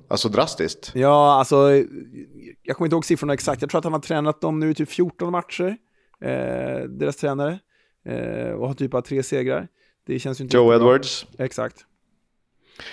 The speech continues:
Speaker 1: Nej, ja, det är, och det, vi är ju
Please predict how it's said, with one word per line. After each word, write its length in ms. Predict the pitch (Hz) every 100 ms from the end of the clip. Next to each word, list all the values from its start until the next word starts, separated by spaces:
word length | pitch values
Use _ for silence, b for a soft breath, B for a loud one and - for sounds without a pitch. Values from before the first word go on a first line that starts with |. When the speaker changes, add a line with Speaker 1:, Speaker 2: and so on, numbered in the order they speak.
| B B
Speaker 1:
Nej, 420 | - 151 113 190 -
ja, 120 | -
det 120 | 135 151 139 135 139 131
är, 100 | 131
och 80 |
det, 280 | 127 123 - - - - _ -
vi 380 | 117 139 156 160
är 40 |
ju 100 | 156